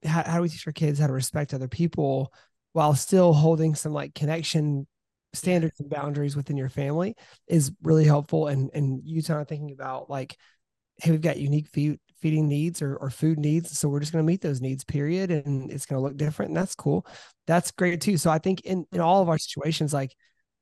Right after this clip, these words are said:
Speaker 1: I, I love to cook, but I also I, I typi-, I'm trying to think back if this is an honest statement. I typically don't have any kind of, like, uh, insecure reaction if the kids don't like my food. I usually am like,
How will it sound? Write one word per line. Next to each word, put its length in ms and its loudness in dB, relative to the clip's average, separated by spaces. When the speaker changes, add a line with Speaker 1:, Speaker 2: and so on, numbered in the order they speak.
Speaker 1:
I, 340 6
I 300 2
love 360 2
to 120 -2
cook, 400 -6
but 160 4
I 160 4
also 720 2
I, 160 -2
I 140 0
typi-, 520 2
I'm 160 -2
trying 200 0
to 40 2
think 240 -4
back 200 -2
if 180 -4
this 180 -2
is 140 -2
an 80 -4
honest 260 -2
statement. 360 -6
I 100 -2
typically 580 4
don't 420 4
have 180 2
any 160 4
kind 240 0
of, 140 -4
like, 360 -8
uh, 540 -2
insecure 540 6
reaction 560 2
if 80 -4
the 60 -10
kids 200 2
don't 140 -2
like 160 -4
my 120 -4
food. 480 -2
I 80 -4
usually 300 4
am 100 -2
like, 240 -6